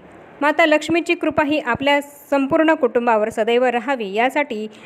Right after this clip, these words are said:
लक्ष्मी मातेला, म्हणजेच तुळशी मातेला विनंती करायची आहे. तर असे हे महत्त्वपूर्ण उपाय तुळशी मातेसंबंधित आपल्याला उद्या अक्षय तृतीयेला करायचे आहे.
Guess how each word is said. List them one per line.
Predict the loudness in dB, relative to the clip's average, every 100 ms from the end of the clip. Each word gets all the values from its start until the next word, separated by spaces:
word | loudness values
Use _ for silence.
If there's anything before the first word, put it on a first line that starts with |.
| -4
लक्ष्मी | -2 0 0 2
मातेला, | 2 0 2 2 2
म्हणजेच | 0 -2 0 -2 -2
तुळशी | -2 -2 0
मातेला | 0 0 0 0 0
विनंती | -2 -6 -8 -4
करायची | 0 0 -2 -2
आहे. | -2 -2 -8 -10 -18 -20 -20 -2
तर | -2 2
असे | 0 2
हे | 2 2
महत्त्वपूर्ण | 2 2 2 2 2 2 0 -2
उपाय | -4 -2 -2 -2
तुळशी | -2 -4 -2
मातेसंबंधित | -2 0 0 -2 -2 -2 -2 -2 -2
आपल्याला | -2 0 0 0
उद्या | 0 -2
अक्षय | -2 -2 0 0 0
तृतीयेला | -4 -4 -2 0
करायचे | 2 2 0 0
आहे. | -2 -2 -6 -8